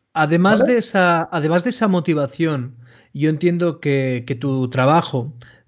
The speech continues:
Speaker 1: te, te permite entrar en ese estado de flujo, ese flow state, que,
Speaker 2: Correcto.
Speaker 1: que es tan satisfactorio,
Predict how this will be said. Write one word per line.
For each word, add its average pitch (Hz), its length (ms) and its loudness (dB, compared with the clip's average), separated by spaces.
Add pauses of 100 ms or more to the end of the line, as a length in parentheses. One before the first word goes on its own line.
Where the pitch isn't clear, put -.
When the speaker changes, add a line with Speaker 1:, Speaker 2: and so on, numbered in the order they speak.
(100)
Speaker 1:
te, 127 760 0
te 131 120 -2
permite 156 1400 2
entrar 147 720 0
en 160 140 -6
ese 143 240 -6
estado 147 400 0
de 139 80 2
flujo, 147 520 0
ese 127 280 -6
flow 139 280 -2
state, 131 440 -2 (600)
que, 156 120 2
Speaker 2:
Correcto. 127 580 -2
Speaker 1:
que 143 80 -8
es - 220 -12
tan 165 280 2
satisfactorio, 135 1040 -4